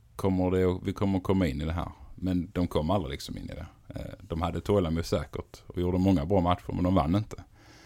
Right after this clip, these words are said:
Eh, och det är ju det det handlar om. Eh, man ska ta poäng. Jag tror att det finns en risk att man liksom, eh, man skyddar sig bak någonting. Eh, lite så att, eh, ja, men det är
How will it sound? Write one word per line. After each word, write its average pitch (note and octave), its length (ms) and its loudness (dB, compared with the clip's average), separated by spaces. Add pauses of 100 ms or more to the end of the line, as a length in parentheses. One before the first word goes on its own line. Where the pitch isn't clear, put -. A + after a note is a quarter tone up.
(160)
Eh, D#2+ 380 -4
och E2+ 140 -2
det F#2 60 2
är - 20 4
ju F#2 60 4
det F2+ 100 4
det E2 80 0
handlar F#2 240 2
om. C2+ 180 -6 (160)
Eh, - 60 -8
man E2+ 140 -2
ska - 120 -4
ta E2+ 140 -4
poäng. D2+ 420 -2 (520)
Jag G2 200 4
tror G#2+ 160 6
att G2+ 60 4
det G2+ 80 0
finns F#2 260 2
en F2+ 60 0
risk E2+ 320 0
att D2+ 160 -2
man D2+ 120 -4
liksom, D2+ 460 -4
eh, D2 220 -4 (840)
man D#2 500 -2 (380)
skyddar F#2+ 440 2
sig D#2+ 200 -2
bak E2 320 0
någonting. C#2 580 -8
Eh, - 220 -10
lite E2 300 -6
så E2 140 -4
att, - 240 -10
eh, - 60 -12 (120)
ja, - 60 -8
men G2 160 0
det G2+ 80 2
är F#2+ 300 2